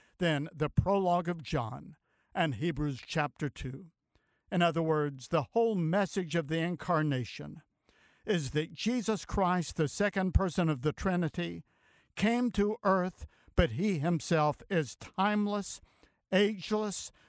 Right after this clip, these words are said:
dwelling eternally in the heavens. His comings forth are from everlasting to everlasting, and this one came through the virgin birth and the miracle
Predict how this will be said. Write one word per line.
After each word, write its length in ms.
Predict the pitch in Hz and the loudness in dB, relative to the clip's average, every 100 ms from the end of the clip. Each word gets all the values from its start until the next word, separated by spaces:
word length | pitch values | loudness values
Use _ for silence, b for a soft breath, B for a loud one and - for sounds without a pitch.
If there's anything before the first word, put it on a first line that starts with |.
| b | b
dwelling 460 | 147 170 208 220 214 | -2 2 4 4 2
eternally 680 | 208 - - 214 208 208 202 | 0 -2 -4 0 2 2 2
in 140 | 185 | 2
the 160 | 175 127 | 2 2
heavens. 500 | 175 156 156 156 131 - b b b b | 0 2 2 0 -2 -12 b b b b
His 260 | 196 135 | 0 0
comings 480 | - - 240 214 208 | -6 0 0 2 -2
forth 380 | - 196 180 - | -2 0 0 0
are 140 | 190 160 | 0 0
from 240 | 160 151 | 2 2
everlasting 760 | 196 190 175 170 170 - 175 151 | 2 2 2 2 0 -2 -4 0
to 180 | 156 185 | -2 0
everlasting, 960 | 180 151 131 175 208 - - 190 185 b b b b b | 2 2 2 4 4 2 -4 -4 -4 b b b b b
and 220 | 160 156 | 2 2
this 240 | 185 - | 0 0
one 500 | 165 170 185 196 196 - _ _ _ - | 0 0 0 -6 -14 -20 _ _ _ -6
came 540 | - 165 165 170 175 - _ _ _ | 0 2 0 -4 -8 -14 _ _ _
through 180 | 180 175 | 2 2
the 160 | 147 131 | 2 0
virgin 680 | 107 160 208 220 208 202 190 | 2 2 2 0 -2 -2 2
birth 300 | 196 190 202 | 2 2 0
and 160 | 196 | 0
the 80 | 196 | 0
miracle 760 | 185 156 185 202 190 196 190 | 0 0 2 2 0 -2 -4